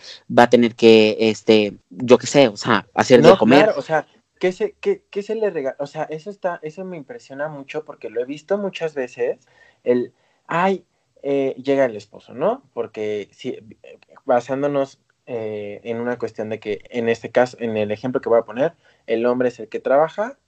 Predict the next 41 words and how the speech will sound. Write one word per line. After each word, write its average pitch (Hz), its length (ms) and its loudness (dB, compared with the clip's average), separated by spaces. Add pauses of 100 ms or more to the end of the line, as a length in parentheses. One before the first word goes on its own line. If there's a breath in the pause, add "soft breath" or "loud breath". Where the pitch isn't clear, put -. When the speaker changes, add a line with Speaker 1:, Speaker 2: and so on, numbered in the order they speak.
(120)
Speaker 2:
y 127 160 -10
la 107 140 -10
mujer 113 460 -6
es 117 140 -10
la 107 120 -10
que 101 560 -10 (380)
se 117 160 -8
queda 107 180 -2
con 101 100 -14
los 107 160 -14
hijos, 156 360 -4
eh, 101 440 -8
se 101 160 -14
queda 107 160 -4
a 107 60 -6
cuidar 104 240 -6
la 95 80 -10
casa, 120 280 -6
todo 117 240 2
eso. 147 360 -4
Entonces 147 280 -4
llega 156 180 2
y - 80 -4 (120)
te, 120 280 0
y 147 140 -2
en 147 100 0
el 139 120 0
regalo 156 300 0
de 185 120 -2
cumpleaños 151 840 -12 (420)
le 127 120 -14 (140)
regalan 139 360 -8
una 143 160 -10
lavadora. 113 680 -14
Es 131 180 -8
como, 175 480 -8
wow, 131 400 4
como 117 340 -6
por, 135 480 -6
yo 147 220 2
me, 190 100 -8